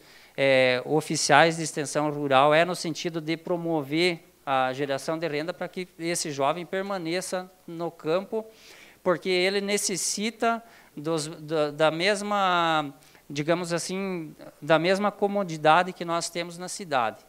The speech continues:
Renda, lazer, eh, internet, transporte, estradas boas.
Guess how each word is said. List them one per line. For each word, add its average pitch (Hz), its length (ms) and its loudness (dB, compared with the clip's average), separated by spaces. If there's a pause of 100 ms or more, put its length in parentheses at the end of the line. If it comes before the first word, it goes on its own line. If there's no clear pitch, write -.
(640)
Renda, 160 440 0
lazer, 147 720 -2 (340)
eh, 123 380 -2
internet, 156 720 0
transporte, 156 800 2
estradas 143 560 -4
boas. 165 680 4